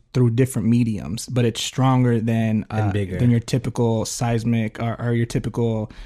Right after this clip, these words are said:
Speaker 1: earthquake or whatever. Um, I, it's not that deep. I didn't do all that research and trying to
Speaker 2: <laughs>
Speaker 1: figure out surface wave, but
Speaker 2: We're out
Speaker 1: yeah.
Speaker 2: here moving mountains, bro.
Speaker 1: All right, so we have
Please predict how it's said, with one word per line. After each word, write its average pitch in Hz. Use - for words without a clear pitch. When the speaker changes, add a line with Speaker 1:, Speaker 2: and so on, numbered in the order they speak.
Speaker 1:
earthquake 123
or 113
whatever. 107
Um, 123
I, 165
it's 151
not 147
that 113
deep. 120
I 123
didn't 117
do 117
all 113
that 107
research 113
and 117
trying 214
to -
Speaker 2:
<laughs> -
Speaker 1:
figure 120
out 117
surface 113
wave, 113
but 110
Speaker 2:
We're 110
out 113
Speaker 1:
yeah. 107
Speaker 2:
here 98
moving 107
mountains, 110
bro. 107
Speaker 1:
All 120
right, 127
so 143
we 143
have 147